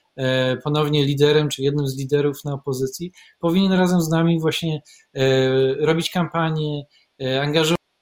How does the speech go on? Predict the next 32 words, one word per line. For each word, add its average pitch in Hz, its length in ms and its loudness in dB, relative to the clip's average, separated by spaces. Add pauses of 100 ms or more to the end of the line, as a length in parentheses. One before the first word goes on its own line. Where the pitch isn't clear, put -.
(760)
się 147 60 -4
właśnie, 143 340 -2
e, 139 180 -2
rozdawać 135 480 -4
ulotki, 165 360 0
rozdawać 139 420 0
kawę 160 360 0
o 151 80 4
siódmej 151 360 -4
rano 151 240 -2
na 147 120 -4
dworcu, 143 580 -4 (380)
e, 151 60 -10
e, 143 640 2
wspierać, 185 520 0
e, 190 200 -2
opozycję 185 560 -2
można 180 300 0
na 180 180 0
tysiące 196 480 -4
sposobów, - 520 -6 (440)
ale 170 340 0
ja 180 180 0 (160)
oso-, 190 420 -2
osobiście 196 520 -2
po 190 80 -4
prostu 190 300 -4
mam 185 260 4 (100)
wątpliwość 185 640 0
co 156 100 -4
do 151 200 2 (380)
figury, 165 600 2